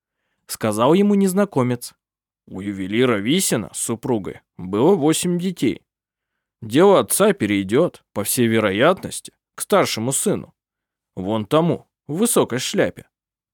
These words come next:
Сёльве заскрипел зубами и в бешенстве выскочил с кладбища. «Идиот! Идиот!» Говорил он себе. «Я сделал ставку не на ту.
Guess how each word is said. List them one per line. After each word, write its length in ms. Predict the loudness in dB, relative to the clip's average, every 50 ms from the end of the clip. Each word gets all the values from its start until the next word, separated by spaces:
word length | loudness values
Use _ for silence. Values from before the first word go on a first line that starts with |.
| _ _ _ _ _ _ _ _ _ _ _ _ _ _ _ _ _ _ _ _ _ _ _ _ _ _ _ _ _
Сёльве 640 | -6 -4 -4 -2 0 2 2 2 2 0 -4 -8 -12 _
заскрипел 680 | -6 -2 -2 -2 -2 0 0 0 0 2 4 4 4 4
зубами 540 | 4 2 0 2 2 2 2 2 0 -4
и 200 | -6 _ -2 -2
в 140 | -2 -2 -4
бешенстве 680 | 0 2 4 4 4 2 -2 -2 -4 -4 -4 -2 -4
выскочил 600 | -2 2 0 0 0 0 -4 -6 -6 -4 -6 -6 -6
с 80 | -6
кладбища. 720 | -8 -6 -6 -4 -4 -4 -4 -6 -8 -8 -10 -10 -12 -14 _ _ _ _ _ _ _ _ _ _ _ _ _ _ _ _ _ _ _ _ _ _ _ _
«Идиот! 840 | -10 -10 -6 -2 0 4 4 4 4 4 0 -2 -4 -6 -8 -16 _ _ _ _ _ _ _ _ _ _ _ _
Идиот!» 960 | -8 -8 -6 -6 -6 0 4 4 6 6 6 6 6 4 4 2 -2 -8 -20 _ _ _ _ _ _ _ _ _ _ _ _
Говорил 720 | -6 0 4 4 6 6 4 4 4 4 4 2 0 _ _
он 220 | -2 0 0 0
себе. 500 | 0 -2 -2 -2 -4 -4 -4 -6 -6 -10 _ _ _ _ _ _ _ _ _ _ _ _ _
«Я 320 | -12 -8 0 2 4 4 4
сделал 500 | 2 0 -4 0 2 2 4 4 2 0
ставку 500 | -2 -4 0 0 0 0 0 -2 -8 -6
не 160 | -4 -2 0
на 160 | 2 0 0
ту. 320 | 0 _ 0 0 0 -2